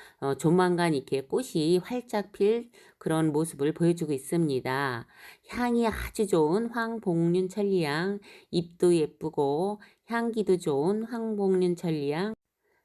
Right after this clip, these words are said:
베란다 월동입니다. 은엽 대모루 팔천 원입니다. 묵은동이고요.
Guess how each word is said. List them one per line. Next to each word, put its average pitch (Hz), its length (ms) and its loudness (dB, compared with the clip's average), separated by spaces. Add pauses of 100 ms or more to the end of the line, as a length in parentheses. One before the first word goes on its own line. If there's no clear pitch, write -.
(260)
베란다 170 720 2
월동입니다. 147 1200 0 (1500)
은엽 175 340 4
대모루 165 760 2
팔천 254 360 -6
원입니다. 127 720 -2
묵은동이고요. 147 1300 -2